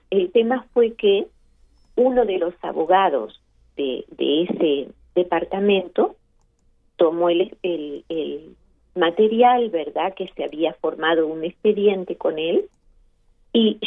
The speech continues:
llamó a la inspectora y le dijo que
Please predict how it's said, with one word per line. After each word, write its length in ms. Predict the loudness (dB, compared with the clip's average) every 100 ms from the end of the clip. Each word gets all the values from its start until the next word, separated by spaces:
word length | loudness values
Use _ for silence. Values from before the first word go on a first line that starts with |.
| 2
llamó 380 | 2 2 0 0
a 80 |
la 120 | 0 -2
inspectora 760 | 0 -4 -4 _ -6 -4 -6
y 80 | -6
le 160 | -6
dijo 480 | -6 -8 -10 -10 -10 _
que 360 | -4 0 0